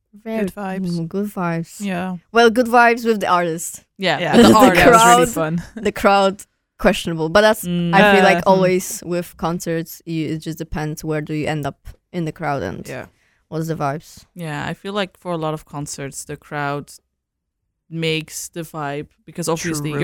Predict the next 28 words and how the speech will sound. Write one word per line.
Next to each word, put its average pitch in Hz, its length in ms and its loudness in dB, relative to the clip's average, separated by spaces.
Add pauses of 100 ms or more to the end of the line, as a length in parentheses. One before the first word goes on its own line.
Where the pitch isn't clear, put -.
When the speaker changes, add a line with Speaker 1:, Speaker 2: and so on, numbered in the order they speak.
Speaker 2:
True. 156 40 -6
Speaker 3:
gonna 147 220 -2
stand 147 380 -4
in 127 100 -10
the 76 60 -12
crowd 123 360 -10
or 123 260 -8
sit 127 260 -10
in 131 80 -8
the 127 60 -10
crowd 117 240 -12
or 127 60 -10
whatever, 123 480 -10 (100)
and 135 540 -8
that 147 300 -6
also 151 520 -6
determines 147 720 -10
your 135 420 -6
experience 160 600 -10
pretty 220 220 -14
well, 214 420 -4 (280)
because 196 320 -4
you 190 120 0
love 196 240 -2
the 180 80 -6
artist, 139 580 -8 (320)
you 160 240 -2
will 156 300 -2